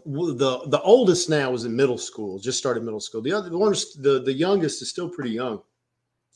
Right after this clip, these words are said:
and they wanted to watch Supernatural. Now, my brother's like, "Yeah, I'm thinking about watching Supernatural." And he and I are old enough that we were living together when it came out.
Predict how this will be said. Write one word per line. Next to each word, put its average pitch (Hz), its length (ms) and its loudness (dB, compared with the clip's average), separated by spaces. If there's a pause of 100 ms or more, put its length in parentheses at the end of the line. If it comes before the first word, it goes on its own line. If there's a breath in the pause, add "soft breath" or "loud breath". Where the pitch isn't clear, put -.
and 143 100 -4
they 165 80 2
wanted 185 240 2
to 143 60 0
watch 131 260 -2
Supernatural. 147 720 -4 (920)
Now, 151 80 -2
my 190 100 0
brother's 214 320 2
like, 190 100 -4
"Yeah, 233 80 0
I'm 226 80 0
thinking 226 220 2
about 185 120 -2
watching 165 300 -2
Supernatural." 160 720 0
And 151 240 0 (180 loud breath)
he 285 300 6
and 208 80 6
I 226 140 2
are 196 120 2
old 156 200 6
enough 151 260 4
that 139 260 0
we 170 200 2
were 208 160 6
living 175 480 8
together 120 720 -4 (280)
when 147 160 2
it 147 140 -4
came 131 260 -6
out. 113 160 -8